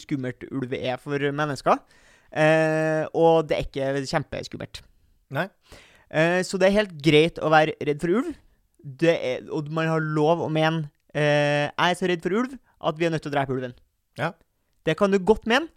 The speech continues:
Speaker 2: Mm.
Speaker 1: men da har du ikke lov å kjøre bil.
Speaker 2: Da har du ikke lov å kjøre bil. Hvorfor har du ikke lov å kjøre
Speaker 1: Fordi
Speaker 2: bil?
Speaker 1: faren for å kjøre bil, for å skade seg når du kjører bil, er såpass mye høyere enn å bli angrepet
Speaker 2: Ja.
Speaker 1: av, av ulv,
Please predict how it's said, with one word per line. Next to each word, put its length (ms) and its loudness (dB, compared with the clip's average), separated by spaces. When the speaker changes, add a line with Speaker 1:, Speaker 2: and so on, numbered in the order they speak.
Speaker 2:
Mm. 80 -4
Speaker 1:
men 100 0
da 80 6
har 120 0
du 60 -4
ikke 220 -12
lov 120 -6
å 40 -12
kjøre 140 -10
bil. 140 -18
Speaker 2:
Da 300 -10
har 80 -8
du 100 -6
ikke 100 -14
lov 140 -8
å 80 -8
kjøre 220 -10
bil. 180 -14
Hvorfor 480 -12
har 120 -4
du 80 -6
ikke 100 -12
lov 100 -6
å 60 -10
kjøre 80 -4
Speaker 1:
Fordi 160 2
Speaker 2:
bil? 140 -6
Speaker 1:
faren 640 2
for 140 -2
å 80 2
kjøre 240 2
bil, 240 0
for 120 0
å 200 2
skade 340 2
seg 120 -2
når 100 -6
du 80 -2
kjører 100 0
bil, 280 -2
er 80 -4
såpass 640 -2
mye 220 2
høyere 420 6
enn 80 -6
å 100 2
bli 80 2
angrepet 300 0
Speaker 2:
Ja. 80 0
Speaker 1:
av, 100 0
av 220 2
ulv, 240 0